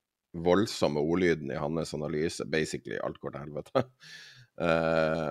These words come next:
og det at de selger produkter som på en måte har klart å produkt-, produktifisere en, en slags, eh, hedge,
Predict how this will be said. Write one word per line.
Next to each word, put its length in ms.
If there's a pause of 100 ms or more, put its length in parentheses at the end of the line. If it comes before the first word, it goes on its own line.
(120)
og 140
det 100
at 160
de 240
selger 480
produkter 640
som 380 (420)
på 80
en 80
måte 240
har 240
klart 160
å 80
produkt-, 380 (180)
produktifisere 960 (1040)
en, 160
en 160
slags, 560
eh, 240
hedge, 380